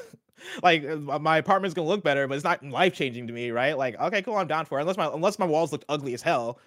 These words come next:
then maybe I'd be excited for it. But, like, you know, it, this, this is kinda just business as usual, right? Them looking, looking toward the future,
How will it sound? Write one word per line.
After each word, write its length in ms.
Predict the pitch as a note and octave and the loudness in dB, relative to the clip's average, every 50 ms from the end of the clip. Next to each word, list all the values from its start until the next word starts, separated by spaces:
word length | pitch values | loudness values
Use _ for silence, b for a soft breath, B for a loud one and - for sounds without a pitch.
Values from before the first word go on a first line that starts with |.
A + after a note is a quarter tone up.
| _ _ _ - | _ _ _ -2
then 180 | C#3 F3 F#3 | 0 2 4
maybe 180 | F3 F#3+ F#3+ F3 | 4 4 4 4
I'd 80 | D3+ | 2
be 60 | C3+ C#3 | 2 -2
excited 340 | A#2 - D3+ D3+ C3+ A2+ | -4 -2 -2 -2 -2 -2
for 180 | - A#2 G#2+ G#2 | -6 -8 -10 -8
it. 60 | G#2+ | -2
But, 160 | G#2+ E3 D#3 | -2 0 0
like, 300 | D#3 D#3+ C#3+ C3+ - - _ _ _ _ _ _ _ _ _ - | 2 0 0 0 -2 -6 _ _ _ _ _ _ _ _ _ -2
you 80 | G#3+ | 4
know, 200 | G#3+ F#3+ F3 D#3 C#3+ A#2+ A#2 B2 - - | 6 6 4 4 0 -14 -18 -16 -10 -4
it, 180 | D#3 F#3 D3 | -4 -2 2
this, 160 | D3 G3 G#3 G#3 | 4 2 2 4
this 240 | - F#3 G3+ G3+ | 4 2 2 2
is 240 | - F3+ G3 G3 F3+ | 2 2 2 2 2
kinda 220 | - - F3 F3+ E3 | 0 -2 -2 -2 -2
just 160 | D#3 C#3+ - | -4 -4 -6
business 280 | D3 D3+ C3 D3 B2+ | -6 -6 -6 -8 -10
as 80 | B2 A#2 | -10 -8
usual, 440 | A#2 B2+ C3 A#2 B2 G#2 G2 A2 - | -6 -6 -4 -4 -6 -8 -10 -12 -12
right? 280 | - - B2 B2+ B2+ - | -6 -4 -2 -2 -4 -4
Them 240 | A#2 D3 C#3 C#3 C3+ | -4 -4 -4 -4 -4
looking, 320 | C3 C#3 C#3 D#3+ C#3 C3 - | -4 -6 -6 -6 -12 -10 -6
looking 260 | C#3 D#3+ D3+ - D#3+ | -6 -6 -6 -6 -8
toward 200 | C#3 - C#3 C3 | -6 -6 -6 -6
the 80 | A#2 A#2 | -6 -8
future, 420 | - B2 A#2+ - B2+ A#2+ A2+ A#2+ | -8 -8 -6 -4 -4 -4 -4 -6